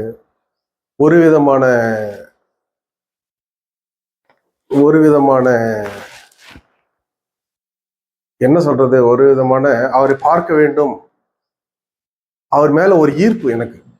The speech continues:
எப்ப சொல்றேன்னா, நான், நான் நாலாவது படிக்க பார்த்து, ஆயிரத்தி தொள்ளாயிரத்தி எழுபத்தி ரெண்டாம் ஆண்டு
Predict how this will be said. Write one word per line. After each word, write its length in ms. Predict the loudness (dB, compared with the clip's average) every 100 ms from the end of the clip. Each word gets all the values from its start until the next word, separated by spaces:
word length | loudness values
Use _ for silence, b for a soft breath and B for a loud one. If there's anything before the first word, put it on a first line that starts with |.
| _ _ _ _ -8
எப்ப 200 | -4 0
சொல்றேன்னா, 360 | 0 0 0 0
நான், 300 | 0 0 0
நான் 180 | -2 0
நாலாவது 300 | 0 2 0
படிக்க 220 | -2 -8 -8
பார்த்து, 220 | -8 -8 _ _ _ _ _ _ _ _ _ -4
ஆயிரத்தி 380 | 0 2 2 2
தொள்ளாயிரத்தி 320 | 2 0 0
எழுபத்தி 320 | 0 -2 -2
ரெண்டாம் 500 | -2 -2 0 0 2
ஆண்டு 300 | 0 -2 -2